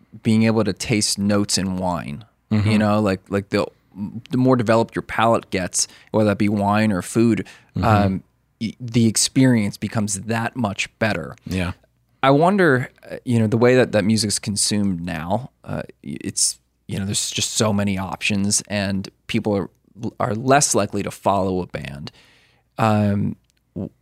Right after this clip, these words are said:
Speaker 1: how that will transfer in the future, you know, like, I really do hope that, that people, you know, that are,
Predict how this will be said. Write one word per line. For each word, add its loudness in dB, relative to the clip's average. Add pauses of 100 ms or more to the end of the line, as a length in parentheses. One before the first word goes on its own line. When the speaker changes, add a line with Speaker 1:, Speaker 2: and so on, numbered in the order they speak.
(340)
Speaker 1:
how 2
that 2
will -6
transfer -4
in -6
the -12
future, -10
you -2
know, 2
like, 4
I 6
really 2
do 0
hope 0
that, -2
that -4
people, 2 (880)
you -2
know, -2
that -2
are, -2